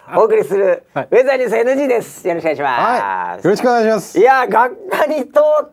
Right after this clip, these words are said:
Speaker 1: た
Speaker 2: はい。
Speaker 1: そうでございまして。
Speaker 2: もう任せてくださいよ。
Speaker 1: いや、もう最初に言っちゃいましたよ、も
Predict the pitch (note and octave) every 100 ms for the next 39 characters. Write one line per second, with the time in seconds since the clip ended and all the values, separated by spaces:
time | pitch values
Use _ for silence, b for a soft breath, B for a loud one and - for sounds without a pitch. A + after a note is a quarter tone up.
0 | - A3 G3 F3+ D#3+ F#3 F3 D3 C3+ A#2+
1 | A#2 G#2+ G#2 F#2 D#2 G2+ G2+ G2 F#2+ F#2
2 | F#2 - B2+ - G2 F#2+ G2+ A2 G#2+ D#3
3 | G3 F3+ E3+ G3+ A3+ A#3 G#3 G3+ A3 A3
4 | G#3+ G#3+ D3 A2+ F#2+ F2+ D#2